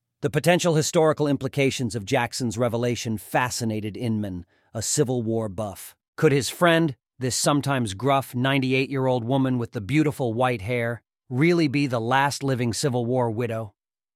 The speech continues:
He sought more information about Private Boland from Wilson's Creek, Mo, National Battlefield, which confirmed the basics of the soldier's service.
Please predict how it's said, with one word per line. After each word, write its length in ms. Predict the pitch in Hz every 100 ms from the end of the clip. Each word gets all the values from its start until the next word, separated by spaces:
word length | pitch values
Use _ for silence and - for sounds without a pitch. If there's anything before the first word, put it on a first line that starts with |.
| _ -
He 140 | 147
sought 260 | - 175 156
more 240 | 160 156
information 540 | 143 143 147 143 139
about 240 | 120 117 -
Private 360 | 139 135 123
Boland 400 | 98 147 131 113
from 200 | 104 120
Wilson's 420 | 131 131 - 113 -
Creek, 420 | - 156 104 - _
Mo, 420 | 127 117 110 101 - _ _ _ -
National 460 | 143 139 - 131
Battlefield, 720 | 107 131 120 104 113 92 85 - _ -
which 200 | 113 -
confirmed 420 | 131 - 156 123
the 80 | 110
basics 560 | 143 143 - 101 -
of 100 | 110
the 80 | 107
soldier's 440 | - 127 113 113
service. 520 | - 143 98 90 -